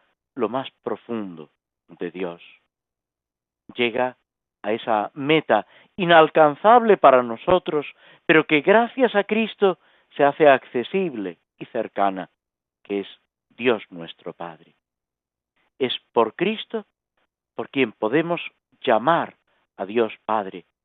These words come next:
Y dirá San Juan que no solo lo llamamos Padre, sino que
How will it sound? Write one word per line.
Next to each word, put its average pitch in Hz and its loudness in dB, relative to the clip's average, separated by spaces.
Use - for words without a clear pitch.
Y 127 -8
dirá 123 0
San 123 -6
Juan 147 -2
que 147 0
no 170 -2
solo 240 6
lo 202 6
llamamos 254 4
Padre, 202 -2
sino 123 -2
que 120 -2